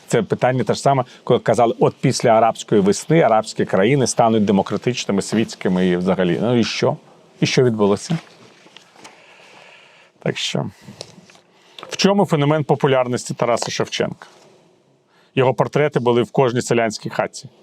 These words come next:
Вони вірили в те, що він допоможе будувати незалежну країну, а навряд чи у них була така потреба чи навіть бажання того, чи історія звільнення з кріпацтва робила його героєм мільйонів. Ні. Феномен популярності Тараса Шевченка в тому, що Тарас Шевченко був першим,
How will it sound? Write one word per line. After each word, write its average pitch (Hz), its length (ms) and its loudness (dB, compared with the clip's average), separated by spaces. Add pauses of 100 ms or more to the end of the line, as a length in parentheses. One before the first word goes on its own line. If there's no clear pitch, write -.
(880)
Вони 135 240 0
вірили 131 300 2
в 117 60 -2
те, - 140 2
що - 140 -2
він 123 120 2
допоможе 120 400 0
будувати 117 420 0
незалежну 117 460 0
країну, 143 360 0
а 107 100 2
навряд 113 320 0
чи 123 140 0
у - 20 2
них 113 160 2
була 110 260 2
така 110 240 -2
потреба 123 420 -2
чи - 100 -6
навіть 113 200 0
бажання 104 440 -2
того, 95 220 -2
чи 127 200 -2
історія 117 340 0
звільнення 110 360 0
з - 60 -4
кріпацтва 113 540 -2
робила 104 260 2
його 98 180 0
героєм 107 480 2
мільйонів. 98 440 0
Ні. 139 280 0 (1300)
Феномен 123 340 0
популярності 113 580 -2
Тараса 120 260 0
Шевченка 165 460 -2
в - 40 -8
тому, 123 200 0
що - 120 -10
Тарас 113 220 -2
Шевченко - 420 -2
був 107 160 -2
першим, 117 460 -2